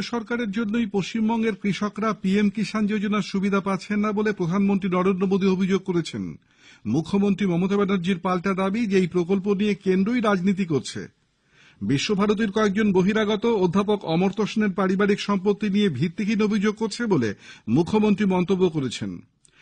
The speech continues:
রেল মন্ত্রক প্রস্তাবিত নতুন টালা ব্রিজের নকশা অনুমোদন করেছে। দেশে অ্যাক্টিভ করোনা রোগীর সংখ্যা আরও কমে দু লক্ষ একাশি হাজার হয়েছে,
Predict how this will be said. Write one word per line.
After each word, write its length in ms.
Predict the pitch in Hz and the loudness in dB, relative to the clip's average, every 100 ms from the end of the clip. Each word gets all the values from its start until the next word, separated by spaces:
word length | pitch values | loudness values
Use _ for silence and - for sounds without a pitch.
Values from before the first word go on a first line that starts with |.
| - - | -20 -6
রেল 280 | 113 175 214 | 2 4 6
মন্ত্রক 360 | 226 254 269 | 4 2 0
প্রস্তাবিত 520 | - 202 190 233 233 233 | 0 0 0 0 0 2
নতুন 360 | 196 190 226 214 | 2 2 2 2
টালা 280 | 202 180 196 | 2 2 4
ব্রিজের 300 | 208 208 202 | 4 2 2
নকশা 300 | 208 202 208 | 2 0 2
অনুমোদন 420 | 196 202 208 208 | 4 4 2 0
করেছে। 400 | 170 127 113 120 98 _ _ _ _ - - 95 | 0 -4 -4 -8 -10 _ _ _ _ -20 -18 -6
দেশে 360 | 98 175 - 233 | -2 0 0 -4
অ্যাক্টিভ 360 | - 165 - 240 | -2 -4 0 -2
করোনা 320 | - 220 220 233 | 0 0 2 2
রোগীর 320 | 226 220 196 | 2 2 0
সংখ্যা 300 | 226 226 220 | 0 0 2
আরও 200 | 214 202 | 2 2
কমে 260 | 208 220 220 | 2 2 2
দু 140 | 175 185 | 2 6
লক্ষ 200 | 208 202 | 4 4
একাশি 400 | 214 185 208 202 214 | 0 0 -2 -2 0
হাজার 280 | 208 214 | 0 0
হয়েছে, 360 | 196 220 208 233 | 0 -2 -2 -4